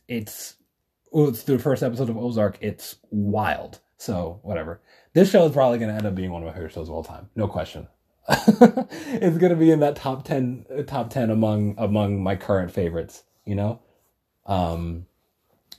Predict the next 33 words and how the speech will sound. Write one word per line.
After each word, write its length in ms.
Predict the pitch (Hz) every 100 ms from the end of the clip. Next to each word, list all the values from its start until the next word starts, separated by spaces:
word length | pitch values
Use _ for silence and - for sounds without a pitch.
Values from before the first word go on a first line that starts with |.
| _
and 140 | - 147
even 180 | 143 131
though 120 | 120
some 220 | 113 117
of 60 | 113
those 200 | 110 107
are 100 | 101
limited 460 | 107 104 107 107
'cause, 280 | 104 104 85
you 60 | 87
know, 180 | 82 82
Ozark's 340 | 104 98 87
not 180 | 98 85
done 300 | 87 90 85
and 160 | 82 82
Mo-, 220 | 85 87
Morning 320 | 82 85 85
Show's 280 | 80 - 78
only 180 | 82 80
one 260 | 90 87 85
season, 400 | - 85 78 80
but 300 | 82 82 _ _ _ _ _
if 140 | 90
those 320 | 87 90 85
are 200 | 80 82 -
anything 340 | - 82 78 80
to 60 |
go 180 | 76 78
off 240 | 87 85 -
of, 180 | 82
those 240 | - 87 85
are, 280 | 82 87 - _ _ _ _ _ _ _ _ _ _ _
<sighs> 40 | _